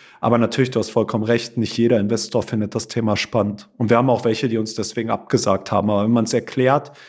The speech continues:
und wenn ein Investor, was Gott sei Dank die, die wir jetzt an Bord haben, getan haben, das auch mal in der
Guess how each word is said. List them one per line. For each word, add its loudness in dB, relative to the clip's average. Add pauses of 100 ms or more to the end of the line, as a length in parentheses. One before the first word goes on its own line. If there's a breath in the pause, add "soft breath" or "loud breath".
(280 loud breath)
und 0
wenn 4
ein 2
Investor, 2
was -2
Gott -2
sei 2
Dank 0
die, 2
die 0
wir 2
jetzt -2
an 0
Bord 2
haben, 2
getan 0
haben, 0
das -4
auch -2
mal 0
in -2
der -4